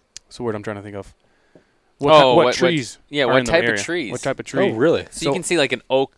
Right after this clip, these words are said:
Speaker 2: grove.
Speaker 1: we found a bunch of these oak stand islands in the middle of swamps.
Speaker 2: Oh, when you see
Speaker 1: surrounded
Speaker 2: that
Speaker 1: by, like, cattails, I'm sure.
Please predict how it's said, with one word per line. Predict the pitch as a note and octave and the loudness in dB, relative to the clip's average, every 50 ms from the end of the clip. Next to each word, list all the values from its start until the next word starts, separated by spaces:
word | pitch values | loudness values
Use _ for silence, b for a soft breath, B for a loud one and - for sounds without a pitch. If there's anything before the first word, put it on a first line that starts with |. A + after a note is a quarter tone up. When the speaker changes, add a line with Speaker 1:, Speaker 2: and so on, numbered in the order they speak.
| _ _ | _ _
Speaker 2:
grove. | - A#2+ A2+ G2+ F#2+ F#2 F2 E2+ - C3+ | -10 -6 -6 -6 -4 -6 -8 -10 -8 -8
Speaker 1:
we | C#3 C3+ | -8 -6
found | - - D3+ C#3+ C#3+ C3 B2+ | -4 -2 0 0 0 -2 -4
a | A#2+ | -6
bunch | A2+ B2 C3+ C3+ C#3+ - C#3+ | -6 -4 -4 -4 -4 -6 -8
of | B2 - | -10 -8
these | B2 B2 B2 A#2+ A2+ A2 - _ _ | -8 -6 -6 -6 -6 -8 -12 _ _
oak | - B2 B2+ B2+ - - - _ _ - | -8 -6 -6 -6 -8 -12 -18 _ _ -18
stand | - - - C3 B2+ B2+ B2 A2+ G#2 A2 - - _ - | -18 -14 -12 -10 -10 -10 -10 -10 -12 -14 -18 -20 _ -10
islands | A#2 C3 B2 A2+ G#2+ G#2 A2 - - - | -8 -8 -8 -8 -12 -14 -16 -18 -18 -16
in | - B2+ | -12 -12
the | A#2+ | -10
middle | A2+ A#2+ A#2+ B2 A#2 A#2 | -8 -6 -6 -6 -6 -8
of | A2+ - | -10 -12
swamps. | - - A#2 A2+ G#2 F#2+ - B2 | -14 -10 -8 -8 -8 -10 -10 -6
Speaker 2:
Oh, | A#2+ A2 G2+ B B B B B _ | -4 -4 -4 B B B B B _
when | - B2 C3 | -14 -8 -8
you | C#3+ | -6
see | C#3+ C#3+ - - | -4 -2 -2 0
Speaker 1:
surrounded | B2 A#2+ A#2 A#2 C3 C3 | 0 2 2 2 2 0
Speaker 2:
that | A#2+ | 0
Speaker 1:
by, | C3 B2+ B2 - - - | 0 -2 -2 -2 -6 -10
like, | B2+ A#2+ A#2+ - _ | -12 -12 -12 -12 _
cattails, | _ - C#3 A#2+ A#2+ - - A#2 A2 G#2+ | _ -6 -6 -6 -6 -6 -8 -8 -8 -8
I'm | G#2+ G#2 G#2 | -10 -14 -14
sure. | - - A#2 G#2+ G2 F2+ | -12 -10 -8 -8 -10 -12